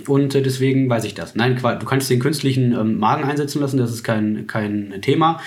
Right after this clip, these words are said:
Ähm, Zeigefinger ist halt so eine Sache, wenn du, die, ganz viele Leute sind Rechtshänder, ich weiß nicht prozentual, ich glaube, es gibt mehr Rechtshänder als Linkshänder.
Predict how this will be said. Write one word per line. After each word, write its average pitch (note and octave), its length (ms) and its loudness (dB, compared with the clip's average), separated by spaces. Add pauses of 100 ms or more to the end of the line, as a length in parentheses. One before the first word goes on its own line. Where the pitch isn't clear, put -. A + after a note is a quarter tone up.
(240)
Ähm, C3 420 4
Zeigefinger E3+ 680 0
ist C#3 160 0
halt C#3+ 140 2
so D3 40 2
eine D3 140 2
Sache, C3 260 0
wenn G2+ 100 -2
du, A2 360 2
die, G2+ 320 -6
ganz D#3+ 240 0
viele D#3+ 240 2
Leute C#3+ 320 2
sind A#2 180 0
Rechtshänder, E3+ 720 0
ich B2 120 -4
weiß C3+ 180 0
nicht B2+ 140 0
prozentual, B2+ 680 0
ich B2+ 100 -6
glaube, B2+ 120 0
es B2+ 60 -2
gibt B2+ 180 -4
mehr A#2+ 100 2
Rechtshänder B2 400 0
als F2+ 140 -6
Linkshänder. D#3 600 0